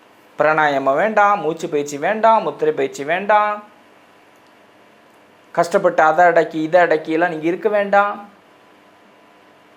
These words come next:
உங்கள் வாழ்க்கையில் அன்றாடம் செய்யக்கூடிய செயல்களில் சிலவற்றை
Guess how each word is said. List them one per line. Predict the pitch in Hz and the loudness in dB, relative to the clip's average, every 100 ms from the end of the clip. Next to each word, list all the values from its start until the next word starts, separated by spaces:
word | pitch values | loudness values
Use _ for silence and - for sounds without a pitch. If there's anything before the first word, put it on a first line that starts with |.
| _ _ _ _ - - | _ _ _ _ -14 -4
உங்கள் | 208 226 214 | 0 4 4
வாழ்க்கையில் | - 180 285 294 233 220 208 | 6 4 4 0 -2 0 0
அன்றாடம் | 135 170 202 240 254 277 269 | 0 0 2 4 6 4 0
செய்யக்கூடிய | - 202 247 247 220 202 202 196 | -4 -2 -2 -2 -4 0 0 -2
செயல்களில் | - 190 233 302 285 262 262 | 0 0 4 2 4 2 2
சிலவற்றை | 233 208 180 175 165 - 160 214 | -6 -2 0 0 -2 0 0 0